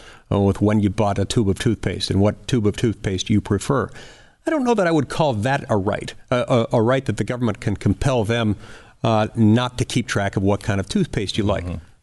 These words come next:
Speaker 1: But it does become a problem the minute the government itself starts collecting that information or using others as agents to collect the government,
Speaker 2: Mm-hmm.
Speaker 1: uh, uh, for the government, information about you.
Speaker 2: So let me go one, one more place on this, then we'll change.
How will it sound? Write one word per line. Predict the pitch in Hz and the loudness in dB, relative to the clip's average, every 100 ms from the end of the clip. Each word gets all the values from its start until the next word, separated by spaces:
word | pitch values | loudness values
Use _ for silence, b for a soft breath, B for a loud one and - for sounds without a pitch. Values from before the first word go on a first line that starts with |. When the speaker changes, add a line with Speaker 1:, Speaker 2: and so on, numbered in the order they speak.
| _ | _
Speaker 1:
But | 247 | -2
it | 220 | -2
does | 196 196 | -4 -2
become | 175 170 170 | -2 0 0
a | |
problem | 135 180 165 101 | 0 0 0 0
the | 110 | 2
minute | 123 127 | 0 0
the | 120 | -2
government | 127 127 113 | -2 0 0
itself | - 185 156 | 0 -2 -2
starts | - 113 | -4 -4
collecting | - 123 107 - 101 | -2 0 0 0 2
that | 95 | 2
information | 95 101 98 92 - 98 b b b _ | 2 2 0 0 -2 -8 b b b _
or | 123 123 | 2 2
using | 131 156 147 135 | 2 2 2 0
others | 170 160 104 101 | 2 2 2 0
as | - 113 113 110 | 0 0 0 -2
agents | 165 185 107 - | -2 0 -2 -4
to | - 123 | -6 -6
collect | - 123 - | -2 -2 -2
the | 104 | -2
government, | 107 101 95 - | 0 0 0 -2
Speaker 2:
Mm-hmm. | 87 82 92 | -4 -2 2
Speaker 1:
uh, | 113 110 | 2 2
uh, | 117 131 120 | 2 0 -2
for | - 185 | 0 2
the | 147 | 2
government, | 104 104 98 - | 0 0 0 0
information | 123 - 117 107 107 | -2 2 2 2 2
about | 98 95 - | 2 0 0
you. | 127 92 - B B B B B _ _ _ _ _ _ _ _ _ _ _ - | 0 0 -8 B B B B B _ _ _ _ _ _ _ _ _ _ _ -8
Speaker 2:
So | - 110 | -2 -2
let | 95 98 | 0 0
me | |
go | 92 92 | 2 2
one, | 85 80 80 B B | 4 2 0 B B
one | 95 98 | 2 4
more | 101 92 | 6 4
place | 82 - 85 - | 0 -2 -2 0
on | 78 | -2
this, | 78 - | -2 -2
then | 85 | -2
we'll | 85 76 | 0 -2
change. | - 85 73 69 | -2 0 0 -4